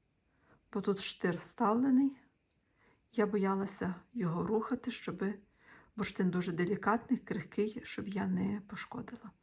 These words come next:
Тому я нічого не міняла. Я навіть у цій намистинці ду-, дуже хвилювалася, бо отвір дуже маленький. Делікатно підбирала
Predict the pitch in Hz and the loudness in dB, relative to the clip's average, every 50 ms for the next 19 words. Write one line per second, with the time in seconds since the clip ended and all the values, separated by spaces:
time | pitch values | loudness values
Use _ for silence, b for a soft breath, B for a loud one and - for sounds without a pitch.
0 | b b b b _ - 214 202 208 196 185 180 170 170 - 196 190 185 185 - | b b b b _ -2 2 4 4 6 4 4 2 0 0 0 0 0 0 0
1 | - - - - - - - - - B B B B B B B - 196 196 185 | -2 -2 -2 -2 -4 -4 -8 -10 -12 B B B B B B B 4 6 6 8
2 | 180 175 175 - - 185 175 175 170 175 b b b b b b b b b b | 6 4 2 0 0 0 0 0 -2 -4 b b b b b b b b b b
3 | b _ _ _ _ _ _ _ _ _ _ _ _ _ _ _ _ _ _ _ | b _ _ _ _ _ _ _ _ _ _ _ _ _ _ _ _ _ _ _
4 | _ _ _ _ _ _ _ _ _ _ _ _ _ _ _ _ _ _ _ _ | _ _ _ _ _ _ _ _ _ _ _ _ _ _ _ _ _ _ _ _
5 | _ _ _ _ _ _ _ _ _ _ _ _ _ _ _ _ - - - 175 | _ _ _ _ _ _ _ _ _ _ _ _ _ _ _ _ -14 -4 0 0
6 | 175 175 175 170 175 190 185 - - 226 233 233 - - 180 165 160 175 196 220 | 2 4 4 2 2 0 0 2 4 6 6 6 4 0 -2 -2 -4 -4 -2 -2
7 | 226 190 - - - - - 190 180 208 202 185 202 190 - - - 185 175 185 | 0 0 -2 -2 -4 -6 -6 -4 -2 -2 0 0 0 -2 -2 -2 -2 0 2 4
8 | 180 190 208 240 254 254 233 - - 190 180 190 - - - 202 196 - - 214 | 8 8 8 8 8 4 2 2 0 0 0 0 0 0 0 0 0 -2 -4 -4
9 | 208 190 196 202 190 202 190 180 180 185 208 220 226 226 - 208 B B B B | -4 -2 -2 -2 0 0 0 2 2 4 4 4 2 2 0 -4 B B B B
10 | B B B B B _ - - - - 208 196 208 - - 202 196 196 - 185 | B B B B B _ -16 -12 0 2 2 4 4 4 4 2 2 2 -2 -2
11 | - - 180 180 170 196 190 190 196 185 180 170 175 180 | -2 0 -2 0 2 4 6 6 8 8 8 6 4 0